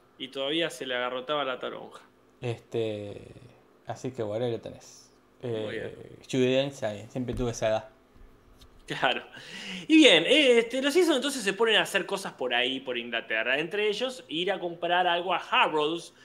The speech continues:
Speaker 1: que es un gran almacén, que está, viste, en el centro de Londres. Y que, curiosamente, tenía una, un hermano gemelo, una copia, que hasta el noventa y ocho era el otro, única, este, gran almacén Harrods. ¿Que sabe dónde quedaba?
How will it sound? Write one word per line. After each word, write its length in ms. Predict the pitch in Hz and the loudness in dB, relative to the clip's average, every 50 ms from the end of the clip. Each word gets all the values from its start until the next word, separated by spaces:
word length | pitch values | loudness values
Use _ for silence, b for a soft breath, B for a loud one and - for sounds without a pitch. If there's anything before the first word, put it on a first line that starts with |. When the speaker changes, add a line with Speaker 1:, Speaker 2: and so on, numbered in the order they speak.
| b b b | b b b
Speaker 1:
que 80 | - 247 | -14 -12
es 60 | 240 254 | -10 -10
un 100 | 170 131 | -8 -6
gran 240 | 139 - 240 196 151 | -2 -2 -2 -2 -4
almacén, 600 | 117 113 113 113 117 - - 127 123 120 131 - _ _ _ _ _ _ _ _ _ _ _ _ _ _ _ _ _ _ _ _ _ | -8 -16 -18 -20 -20 -16 -14 -12 -12 -12 -14 -18 _ _ _ _ _ _ _ _ _ _ _ _ _ _ _ _ _ _ _ _ _
que 80 | - 127 | -12 -6
está, 300 | - - 170 185 196 175 | 2 6 8 8 8 8
viste, 240 | 170 170 170 170 | 6 2 0 -2
en 60 | 139 127 | -2 -2
el 120 | 117 117 | -4 -8
centro 500 | - - 220 208 180 143 123 110 113 120 | -2 2 4 4 4 2 0 -6 -6 -4
de 80 | 123 120 | -4 -2
Londres. 560 | 127 127 113 110 110 107 104 92 98 - - _ B B B B | -2 -2 -4 -6 -6 -10 -12 -14 -14 -16 -18 _ B B B B
Y 200 | B 220 240 - | B -6 -6 -4
que, 220 | - 233 247 247 247 | 0 2 2 2 0
curiosamente, 640 | 247 240 254 262 247 262 254 254 262 254 254 277 277 | 0 -4 -4 -4 -4 -4 -4 -4 -6 -6 -8 -8 -4
tenía 320 | 220 208 214 226 233 226 | -4 -4 -2 0 0 0
una, 760 | 226 226 226 226 226 220 214 208 208 196 190 185 180 175 180 | 0 0 -2 -2 -2 0 0 0 -2 -2 -2 -2 -2 -2 -4
un 140 | 202 220 214 | -4 -6 -6
hermano 280 | 208 214 233 233 214 - | -6 -4 -4 -6 -6 -6
gemelo, 300 | - 233 277 247 202 185 | -6 -4 -2 -2 -2 -2
una 200 | 190 175 175 - | -4 -4 -4 0
copia, 720 | - 294 240 - - 151 143 147 147 143 147 160 - - - _ _ _ _ _ _ _ _ _ _ - | 2 2 2 2 0 -4 0 2 2 2 2 0 -4 -10 -18 _ _ _ _ _ _ _ _ _ _ -8
que 80 | - 160 | -6 -6
hasta 200 | 139 - - 156 | -6 -2 0 0
el 80 | 151 151 | 2 2
noventa 300 | 151 151 151 156 151 - | 2 0 0 -2 -2 2
y 60 | 196 | 4
ocho 300 | 220 226 226 226 240 220 | 4 4 4 2 0 2
era 220 | 196 202 214 220 - | 4 4 4 4 4
el 180 | 139 147 147 202 | 2 2 2 2
otro, 560 | 240 240 - 214 190 190 185 180 - - - - _ _ _ _ _ _ | 2 0 -2 -2 -2 0 0 -2 -2 -6 -10 -20 _ _ _ _ _ _
única, 500 | - 277 294 247 202 165 - 135 131 131 127 117 113 104 107 117 | -4 -2 -2 0 -2 -2 -4 -4 -4 -4 -4 -4 -6 -6 -8 -10
este, 220 | 113 110 - 123 | -12 -10 -10 -10
gran 180 | 131 151 151 143 | -8 -6 -6 -6
almacén 360 | 135 131 127 - - 143 - - | -6 -8 -10 -12 -12 -14 -8 -6
Harrods. 280 | 147 147 151 151 147 | -4 -4 -4 -6 -10
¿Que 60 | - | -10
sabe 160 | - 247 320 320 | -10 -8 -8 -8
dónde 180 | 277 226 180 | -8 -10 -8
quedaba? 420 | 170 196 269 302 277 220 170 143 | -6 -4 -4 -2 -2 -4 -4 -6